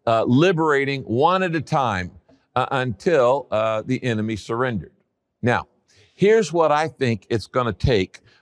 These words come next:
for us to complete the Great Commission in our generation, all right? Let me just give you quickly some bullet points. Number one,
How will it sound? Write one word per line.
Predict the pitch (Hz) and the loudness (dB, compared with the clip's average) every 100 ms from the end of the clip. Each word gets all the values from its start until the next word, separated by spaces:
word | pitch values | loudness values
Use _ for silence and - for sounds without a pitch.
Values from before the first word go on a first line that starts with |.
| _ | _
for | 131 | 2
us | 131 117 | 2 0
to | - 120 | -4 -6
complete | - 113 98 - 160 160 - _ _ _ _ _ - | -2 -6 -6 -4 -2 -2 -6 _ _ _ _ _ -4
the | 110 | -2
Great | 98 139 156 | 2 0 0
Commission | 156 135 123 - 117 107 - _ | -4 -2 -4 -4 -6 -8 -12 _
in | 120 107 | -2 -2
our | 110 117 | 0 -2
generation, | 95 120 113 110 107 98 - 69 _ _ _ | -2 -4 -2 -2 -2 -4 -10 -18 _ _ _
all | 95 | -2
right? | 104 147 - _ | 0 0 -4 _
Let | 123 151 | -4 -2
me | |
just | 180 180 - | -2 -4 -2
give | 156 | -2
you | 143 127 - _ | 0 -2 -4 _
quickly | - 127 110 | -2 -2 -4
some | 110 107 | -6 -4
bullet | 98 104 95 _ | -2 -2 -2 _
points. | 78 - - - _ _ _ _ | -16 -16 -20 -20 _ _ _ _
Number | 120 165 165 | 2 2 2
one, | 156 127 107 98 | 2 0 0 -4